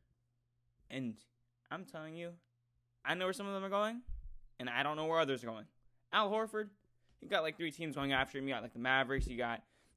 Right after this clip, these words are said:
the Lakers, the Clippers, some other teams I'm sure are going after him. I have no idea where Al Horford's going. Kevin Durant, Kevin Durant, I really don't know. I, I, I would like to say the Warriors because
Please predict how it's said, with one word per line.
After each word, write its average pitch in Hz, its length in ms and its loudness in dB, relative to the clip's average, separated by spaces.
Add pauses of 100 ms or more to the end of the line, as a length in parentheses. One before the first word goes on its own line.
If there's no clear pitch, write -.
the 123 80 -6
Lakers, 135 540 -2
the 127 100 -10
Clippers, 139 560 -2
some - 260 -6
other 139 200 2
teams 139 520 -4 (180)
I'm 127 120 -10
sure 135 180 -2
are 135 60 0
going 131 240 0
after 123 320 2
him. 135 100 -2 (260)
I 202 100 6
have 175 80 4
no 147 120 2
idea 123 160 2
where 120 140 0
Al 117 160 -4
Horford's 120 400 -6
going. 135 320 2 (420)
Kevin 185 240 10
Durant, 156 380 0 (1600)
Kevin 214 240 0
Durant, 143 200 2
I 131 180 2
really 120 200 0
don't 117 180 -10
know. 120 140 -10 (1120)
I, 151 220 6
I, 156 140 2 (480)
I 131 120 0
would 127 260 0
like 120 280 0
to - 80 -16
say 196 140 -2
the 202 100 -2
Warriors 214 440 -2 (460)
because 135 680 0